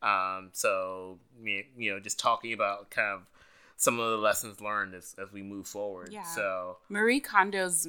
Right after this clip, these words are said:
Speaker 2: methods, I felt, were very, they, I mean, she's Japanese, so they're very anti-American from what I could tell. Um,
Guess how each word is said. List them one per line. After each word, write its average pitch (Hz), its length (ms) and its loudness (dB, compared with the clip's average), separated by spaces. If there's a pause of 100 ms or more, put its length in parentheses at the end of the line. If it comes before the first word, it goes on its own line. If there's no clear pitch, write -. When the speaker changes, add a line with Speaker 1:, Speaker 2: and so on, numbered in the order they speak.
Speaker 2:
methods, 156 800 0 (300)
I 143 180 0
felt, 160 420 -2
were 147 220 -6
very, 127 680 -2 (680)
they, 160 260 0
I 151 120 2
mean, 147 160 0
she's 151 200 -4
Japanese, 143 560 0
so 131 280 0
they're 135 280 -2
very 139 320 2
anti-American 127 1300 0
from 131 480 2
what 143 260 0
I 131 120 6
could 139 220 -10
tell. 123 480 0 (540)
Um, 123 680 4